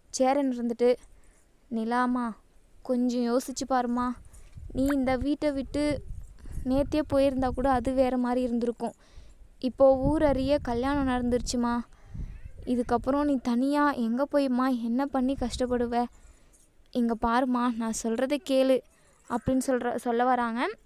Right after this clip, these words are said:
எங்க நிலா இருந்துட்டு, "வேண்டாண்ணே, நீங்க எதுவுமே சொல்லாதீங்க. அப்புறம் நீங்க ஏதாச்சும் சொல்ல வருவீங்க. நீங்க ஏதாச்சும் சொன்னீங்கன்னா, நீங்க சொல்றத பார்த்து என் மனசும் மாறிடும். அதுக்கப்புறம் நான் இங்கேருந்து போமாட்டேன். வேண்டாண்ணே,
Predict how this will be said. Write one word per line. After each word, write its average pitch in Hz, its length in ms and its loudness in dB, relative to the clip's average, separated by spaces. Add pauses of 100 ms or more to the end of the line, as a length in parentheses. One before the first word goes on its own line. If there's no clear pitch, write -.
(160)
எங்க 233 220 -4
நிலா 254 300 0
இருந்துட்டு, 254 240 -4
"வேண்டாண்ணே, 247 640 0 (220)
நீங்க 240 260 -4
எதுவுமே 269 420 0
சொல்லாதீங்க. 247 500 0 (420)
அப்புறம் 269 360 2
நீங்க 277 340 0
ஏதாச்சும் 294 280 2
சொல்ல 262 400 0
வருவீங்க. 247 480 -2
நீங்க 233 300 -4
ஏதாச்சும் 269 420 -2
சொன்னீங்கன்னா, 247 640 -2 (440)
நீங்க 294 400 2
சொல்றத 277 320 4
பார்த்து 269 340 -2
என் 262 180 0
மனசும் 254 480 -2
மாறிடும். 240 480 -2 (480)
அதுக்கப்புறம் 277 580 0
நான் 294 160 0
இங்கேருந்து 254 300 0 (100)
போமாட்டேன். 254 520 2
வேண்டாண்ணே, 254 640 0